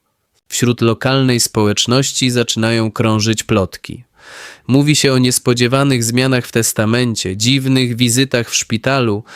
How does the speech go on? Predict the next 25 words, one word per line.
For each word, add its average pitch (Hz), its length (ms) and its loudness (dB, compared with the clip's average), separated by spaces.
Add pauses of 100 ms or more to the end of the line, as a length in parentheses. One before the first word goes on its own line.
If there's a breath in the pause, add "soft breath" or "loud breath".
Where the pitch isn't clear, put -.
(200 loud breath)
zagubionych 123 840 0
wynikach 123 540 0
badań 147 580 0
i 151 320 2 (680)
jednym 104 720 0
niepokojącym 131 840 0
szczególe 135 560 2
z 123 100 -2
dnia 123 260 0
jego 120 300 0
śmierci, 143 580 0
o 113 80 0
którym 123 400 0
do 135 120 0
tej 131 200 0
pory 131 380 2
nikt 143 380 0
nie 135 120 0
mówił 135 360 0
głośno. 104 580 -2 (380 loud breath)
Szczególe, 127 680 0
który 123 340 0
może 127 300 2
zmienić 123 440 0
wszystko. - 640 -4